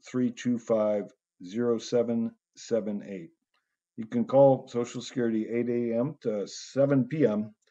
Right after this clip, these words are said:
and that's Monday through Friday Eastern Time. Or you can do the My S S A account, or we'll provide the helpline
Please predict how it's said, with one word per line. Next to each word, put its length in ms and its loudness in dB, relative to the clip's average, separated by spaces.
and 100 -4
that's 180 -4
Monday 300 2
through 240 -2
Friday 480 4
Eastern 400 -6
Time. 400 -10
Or 220 10
you 80 0
can 180 -2
do 160 0
the 80 2
My 240 6
S 180 4
S 160 2
A 180 6
account, 360 2
or 240 2
we'll 240 -4
provide 440 4
the 100 4
helpline 640 0